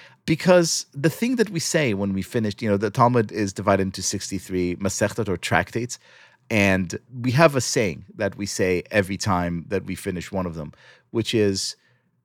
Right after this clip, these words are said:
"We will return to you, tractate so-and-so, volume so-and-so, and you will return to us."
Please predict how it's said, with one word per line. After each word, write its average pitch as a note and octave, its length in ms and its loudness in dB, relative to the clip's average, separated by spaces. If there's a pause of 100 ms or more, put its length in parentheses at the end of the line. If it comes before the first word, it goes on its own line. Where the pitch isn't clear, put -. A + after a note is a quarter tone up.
(160)
"We B2+ 240 0
will E3 220 2
return D#3 440 0
to - 140 -6
you, G3+ 300 0 (340)
tractate G#2+ 540 2
so-and-so, B2 600 -2 (260)
volume G2 400 4
so-and-so, G2+ 560 -4 (580)
and C#3 160 4
you D#3+ 160 2
will F3 140 6
return A2+ 380 0
to G2+ 120 -4
us." - 320 -10